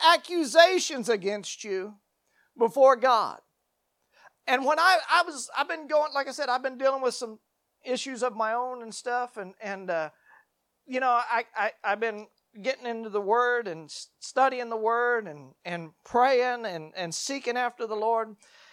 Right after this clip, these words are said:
And there's a term that we use that come to my mind, but it's not a term necessarily in the Bible,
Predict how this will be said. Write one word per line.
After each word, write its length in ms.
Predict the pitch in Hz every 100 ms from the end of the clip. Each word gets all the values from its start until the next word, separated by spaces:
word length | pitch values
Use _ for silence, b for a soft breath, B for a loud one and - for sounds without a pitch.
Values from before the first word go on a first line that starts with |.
| b b
And 180 | 214 233
there's 180 | 262 247
a 80 | 214
term 720 | - - 359 381 269 240 240 _
that 220 | 240 233
we 160 | 233 233
use 680 | 226 294 208 175 165 - - _ _ _ _
that 180 | 220 220
come 220 | - 247
to 80 | 226
my 160 | 226 208
mind, 460 | 208 190 160 160 -
but 160 | 220 220
it's 160 | 220
not 240 | 269 294 285
a 60 | 233
term 480 | - 277 269 269 254
necessarily 600 | 254 262 262 240 226 214
in 100 | 190
the 80 |
Bible, 500 | 175 180 170 160 131